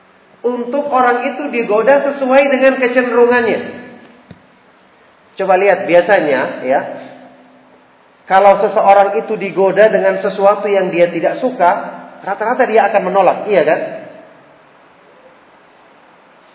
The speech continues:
Rata-rata dia akan menolak. Coba misalnya orang yang cenderung semangat beragama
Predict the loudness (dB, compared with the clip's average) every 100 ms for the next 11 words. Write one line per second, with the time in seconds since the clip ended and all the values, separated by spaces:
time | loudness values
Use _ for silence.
0 | _ _ -6 0 4 4 4 4 4 2
1 | 4 4 4 0 -10 -14 -18 -4 2 4
2 | 4 2 2 2 2 0 -2 0 0 2
3 | 0 0 0 -4 -2 -2 -2 -2 -2 0
4 | 0 0 -2 -2 0 0 0 -4 -6 -16